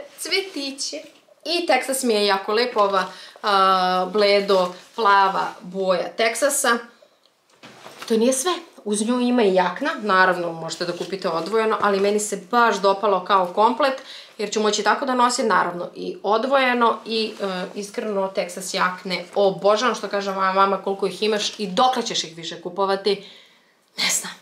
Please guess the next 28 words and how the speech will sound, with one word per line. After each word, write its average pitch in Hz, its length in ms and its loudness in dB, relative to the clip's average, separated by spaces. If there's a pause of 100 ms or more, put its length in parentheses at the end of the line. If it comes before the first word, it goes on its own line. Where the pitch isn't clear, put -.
(200)
to - 120 -12
je 180 60 -6
moja 175 180 -8 (160)
obsesija, 185 480 -4 (300)
kao 170 180 -8
i 165 80 -8
sve 190 240 -10 (120)
ostalo, 208 540 0 (340)
zato 175 240 -14
što 175 180 -14
šta 170 200 -10
god 208 140 2
da 240 60 0
pogledaš, 262 520 2
ja 180 120 0
mnogo 170 240 -8
kupujem, 262 440 0 (840)
već 170 220 -8
bolest 175 500 -4
žene. 170 400 -8 (260)
Vidite, 208 280 -12 (220)
i 208 120 -4
on 185 120 -4
ima 160 140 -12
tu - 140 -16
cvetiće, 285 500 -6 (500)
tako 233 240 -2
da 220 200 2